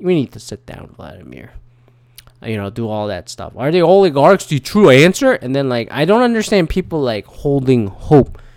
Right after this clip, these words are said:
on people who are already there by the system, you know? Yes, they impact the most of, amount of finances and have influences, but they built on that based on the corruption and then the sole control that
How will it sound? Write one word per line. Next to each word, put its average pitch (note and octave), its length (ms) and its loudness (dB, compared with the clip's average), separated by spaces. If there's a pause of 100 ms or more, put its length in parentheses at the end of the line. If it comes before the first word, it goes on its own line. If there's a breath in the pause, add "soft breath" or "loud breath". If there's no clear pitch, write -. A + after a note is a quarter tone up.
(300 soft breath)
on A#2 220 -8
people G#2+ 500 -6
who B2+ 200 -4
are A2+ 160 -4
already A#2+ 560 -4
there A2+ 380 -2 (440 soft breath)
by C3 220 2
the A#2 140 -2
system, - 500 -10 (280)
you G#2+ 120 -4
know? A2+ 220 -2 (520 soft breath)
Yes, C3+ 420 4
they B2+ 200 -2
impact C3+ 400 -6
the B2+ 60 -4
most A#2 280 -2
of, B2 180 -2
amount A#2+ 360 -2
of G#2+ 80 -6
finances A2+ 640 -6
and A2+ 140 -6
have A2+ 180 -4
influences, D3 720 -4
but - 300 -4
they B2 120 0
built - 460 2
on A#2 260 -6
that A2 320 -6
based A#2+ 260 -8
on A2+ 120 -8
the G#2+ 80 -10
corruption G#2+ 760 -8 (340 soft breath)
and A#2+ 160 -6
then A2 140 -4
the G2+ 80 -6
sole B2 580 6
control A#2 580 -6 (440 soft breath)
that G#2+ 380 -4